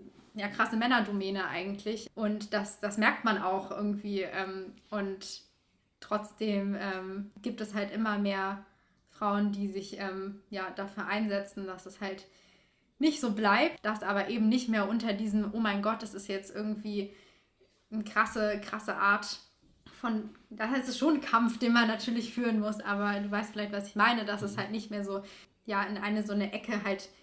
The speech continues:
Speaker 1: gedrängt wird und jetzt irgendwie so eine alternative Bewegung in dem Sinne ist.
Speaker 2: Ja.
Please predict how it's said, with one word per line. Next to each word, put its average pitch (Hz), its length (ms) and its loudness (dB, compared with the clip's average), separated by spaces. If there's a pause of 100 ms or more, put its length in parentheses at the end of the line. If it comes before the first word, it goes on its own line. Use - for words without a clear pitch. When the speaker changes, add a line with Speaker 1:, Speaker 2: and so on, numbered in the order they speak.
(140)
Speaker 1:
gedrängt 208 460 -4
wird 196 200 -2
und 202 120 -4
jetzt 196 240 -4
irgendwie 208 280 -6
so 196 100 -6
eine 196 180 -6
alternative 202 720 -2
Bewegung 202 480 2
in 180 80 -6
dem 185 160 -6
Sinne 185 240 -10 (100)
ist. 202 160 -12
Speaker 2:
Ja. 117 240 -14